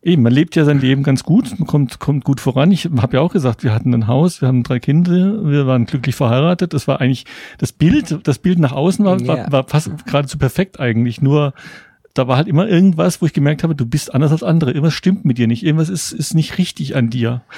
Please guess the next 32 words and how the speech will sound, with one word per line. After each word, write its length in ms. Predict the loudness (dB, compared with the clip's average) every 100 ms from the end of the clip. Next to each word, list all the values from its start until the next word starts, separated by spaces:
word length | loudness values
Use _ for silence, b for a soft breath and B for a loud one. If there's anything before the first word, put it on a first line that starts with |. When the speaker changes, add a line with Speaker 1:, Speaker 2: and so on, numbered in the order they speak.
| B 0
Speaker 1:
Nur 200 | 0 0
ich 120 | -4
konnte 200 | -2 0
es 40 |
halt 120 | 0
nicht 160 | -2 -2
greifen. 420 | -2 0 0 0
Das 160 | -2 -2
habe 100 | -2
ich 120 | -2
erst 180 | -4 -2
greifen 300 | -2 0 0
können, 280 | 2 2 B B B B
nachdem 400 | -2 0 2 4
der 100 | 4
Suizidversuch 560 | 2 -2 -4 -2 -2 0
passiert 320 | -2 0 -4
ist 120 | -6
und 100 | -2
nachdem 420 | -2 -2 0 2
dann 120 | 2 2
die 80 |
Leute 200 | 0 0
gesagt 300 | 0 -2 0
haben, 140 | -2 0
"Passen 180 | 0 2
Sie 60 |
mal 100 | 2
auf, 200 | 0 -2
Sie 160 | -4 -2
haben 200 | 2 4
ja 260 | 4 2